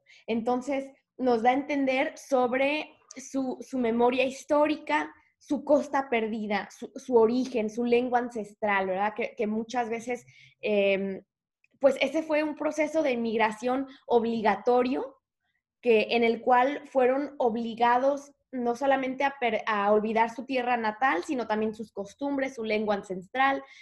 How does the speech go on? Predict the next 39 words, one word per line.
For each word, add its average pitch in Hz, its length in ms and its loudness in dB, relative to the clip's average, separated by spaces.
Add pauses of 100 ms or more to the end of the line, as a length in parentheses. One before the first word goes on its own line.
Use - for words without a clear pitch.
(540)
pero 240 180 6
de 233 80 8
alguna 254 280 4
manera, 269 360 0 (320)
algunas 247 420 -2
de 262 60 -10
esas 269 180 -10
cosas 262 420 -6
han 311 200 -2
sobrevivido 233 560 -2
hasta 214 240 -4
el 208 140 0
día 302 240 0
de 233 140 -2
hoy 240 260 0
y 233 80 -6
lo 214 100 0
vemos 233 380 2 (320)
vivo, 277 460 2
presente 220 720 0
en 214 80 2
la 190 180 -2
cultura, 214 360 0
por 208 100 -8
ejemplo, 214 300 -6
cubana, 214 360 2
lo 208 100 2
vemos 202 320 0
muy, 208 340 0
muy 240 320 -2
fuerte, 214 440 0
muy 208 200 -2
vivo, 208 460 -4 (540)
eh, 185 440 -2 (360)
esta, 208 840 2 (240)
lo 240 160 4
que 233 100 4
ha 214 120 4
quedado 202 560 2